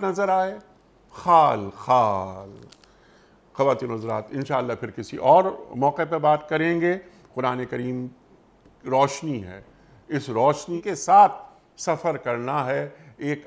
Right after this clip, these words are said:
आम मुसलमान को भी और एक हुक्मरान को भी। ख़वातीन हज़रात, वक्त मुकम्मल हुआ हमारे आज के प्रोग्राम का। क्विज़, कल का सवाल हमारा ये था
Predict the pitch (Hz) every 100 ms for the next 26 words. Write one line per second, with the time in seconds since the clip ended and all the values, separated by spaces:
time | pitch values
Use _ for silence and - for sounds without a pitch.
0 | - 131 156 147 113 - 107 101 131 180
1 | 170 180 165 190 254 - _ 147 - 131
2 | 135 151 147 104 135 123 110 101 101 208
3 | 220 156 113 98 98 - _ _ _ _
4 | _ _ _ - 175 180 175 156 131 135
5 | 123 123 139 135 175 175 160 170 151 139
6 | 131 120 113 - 107 107 104 127 160 160
7 | 170 185 170 - _ - 190 127 101 -
8 | _ _ _ _ - - - - 127 139
9 | 120 120 127 123 117 107 101 107 170 -
10 | 139